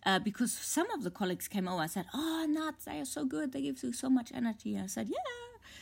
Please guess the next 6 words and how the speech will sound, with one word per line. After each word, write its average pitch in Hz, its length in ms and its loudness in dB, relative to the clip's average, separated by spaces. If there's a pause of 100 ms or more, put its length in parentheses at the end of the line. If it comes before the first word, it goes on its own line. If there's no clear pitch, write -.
(160)
they're 233 220 2
really 226 200 4
good." 160 200 -2
Anyway, 285 320 8 (360)
so, 302 400 8 (160)
um, 262 300 8